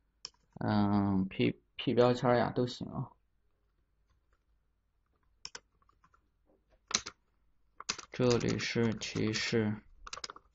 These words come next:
信息。好，我们运行看一下效果。这样没有什么，呃，内容，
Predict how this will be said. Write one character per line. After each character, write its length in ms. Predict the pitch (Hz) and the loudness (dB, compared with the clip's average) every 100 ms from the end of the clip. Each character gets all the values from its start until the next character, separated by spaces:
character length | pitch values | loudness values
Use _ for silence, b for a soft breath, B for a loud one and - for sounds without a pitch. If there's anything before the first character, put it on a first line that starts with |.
| - | -8
信 180 | - 113 | -4 -2
息。 260 | - - | -2 -6
好， 180 | - - | -2 6
我 40 | 120 | 10
们 140 | 127 | 10
运 80 | 127 | 10
行 120 | 120 | 6
看 140 | 123 | 6
一 40 | 117 | 6
下 60 | |
效 200 | 117 117 | 6 4
果。 180 | 98 - _ _ _ _ _ _ _ _ _ _ _ _ _ _ _ _ _ _ _ _ _ _ _ _ _ - - - _ _ _ _ - | 2 -2 _ _ _ _ _ _ _ _ _ _ _ _ _ _ _ _ _ _ _ _ _ _ _ _ _ -12 -12 -14 _ _ _ _ 10
这 100 | 214 | 12
样 160 | 175 | 12
没 100 | 127 | 12
有 140 | 151 175 | 12 8
什 140 | - | 6
么， 520 | 120 123 123 120 113 - _ _ | 8 10 10 8 2 -6 _ _
呃， 320 | - 113 113 110 | -2 2 4 6
内 180 | 131 | 6
容， 300 | 120 107 - | 6 4 0